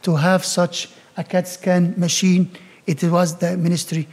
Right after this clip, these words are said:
of Antiquities or the Supreme Council of Antiquities. In two thousand five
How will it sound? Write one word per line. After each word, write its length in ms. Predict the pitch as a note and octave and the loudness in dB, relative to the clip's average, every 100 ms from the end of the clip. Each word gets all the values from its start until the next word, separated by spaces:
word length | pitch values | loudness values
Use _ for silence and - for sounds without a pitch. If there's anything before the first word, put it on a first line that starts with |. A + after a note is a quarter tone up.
| - - - | -16 -14 -8
of 140 | D3 | -4
Antiquities 540 | D3+ D3 F#3 F#3+ - | -4 -2 -4 -4 -6
or 120 | C4+ F#3 | -2 -2
the 120 | E3+ | -2
Supreme 320 | - D#3 F3+ | -4 -4 -4
Council 260 | F3+ F3 F3+ | -4 -4 -6
of 60 | |
Antiquities. 520 | D3 F3 D3 D3+ C#3 - - - - - | -6 -8 -8 -8 -8 -12 -20 -20 -20 -6
In 140 | E3 | -4
two 140 | - D4 | 0 0
thousand 340 | C#4+ C4+ B3+ | 2 2 2
five 480 | - A#3 A#3+ A#3 | 2 2 2 2